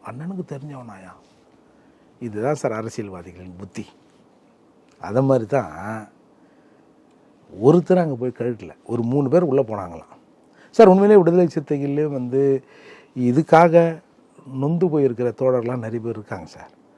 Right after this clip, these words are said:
ஆனா, இ-, நீங்க சொல்ற அளவுக்கு இல்ல அங்க. உடனே வெளியில செய்தி எடுப்புறாங்க, "வேங்க வெளியில் விடுதலை சிறுத்தைகள் போராட்டம்". ம், இது, இது, இது எல்லாமே திட்டமிட்டு நடத்தப்படுகிறது.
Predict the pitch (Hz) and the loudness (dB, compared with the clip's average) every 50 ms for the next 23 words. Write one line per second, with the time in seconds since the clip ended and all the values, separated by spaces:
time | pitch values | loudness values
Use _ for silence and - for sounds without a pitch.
0 | _ _ _ _ _ _ _ _ _ _ _ _ _ _ _ 123 147 202 240 233 | _ _ _ _ _ _ _ _ _ _ _ _ _ _ _ 4 6 8 8 8
1 | 185 170 170 185 226 269 302 302 311 277 - 262 277 254 285 269 269 262 240 190 | 8 6 8 10 10 10 10 10 6 6 6 6 8 10 10 10 10 10 10 6
2 | 247 302 285 - - - _ _ _ _ _ _ _ _ _ _ _ - 175 185 | 4 4 4 2 -2 -14 _ _ _ _ _ _ _ _ _ _ _ 2 4 6
3 | 196 165 120 98 90 82 - _ - _ _ _ _ _ _ _ 214 220 254 269 | 6 6 6 4 0 -10 -18 _ -20 _ _ _ _ _ _ _ 8 10 12 12
4 | 269 254 233 240 262 262 254 226 - 220 240 226 220 202 190 190 185 190 214 233 | 12 12 12 10 10 8 6 6 6 4 6 6 4 4 4 2 2 2 2 0
5 | 226 - - - - - - - - _ - 185 190 208 214 202 190 175 170 180 | -2 -6 -18 -20 -20 -20 -20 -20 -20 _ 2 6 6 6 8 8 6 4 6 4
6 | 196 180 160 160 156 175 165 147 - - 117 - 120 104 104 - - 98 95 90 | 4 4 4 4 4 4 2 2 0 -4 -6 -6 -6 -6 -6 -8 -8 -8 -8 -8
7 | 87 - _ - - - _ _ _ _ _ _ _ _ _ 165 175 202 226 226 | -10 -12 _ -18 -18 -18 _ _ _ _ _ _ _ _ _ -10 -8 -8 -10 -12
8 | - - 143 147 143 147 147 139 135 143 139 131 143 151 170 180 190 180 165 175 | -12 -8 -6 0 4 4 4 4 2 -2 0 2 2 2 4 4 2 2 2 0
9 | 175 151 110 92 85 - _ _ _ _ _ _ _ - _ _ _ - 143 135 | -2 -2 -4 -8 -14 -20 _ _ _ _ _ _ _ -20 _ _ _ -14 -6 -2
10 | 170 151 139 123 131 123 110 101 101 110 104 95 95 95 92 85 85 82 80 | -2 -2 -2 -2 -6 -6 -6 -8 -10 -12 -12 -12 -14 -14 -14 -14 -18 -20 -20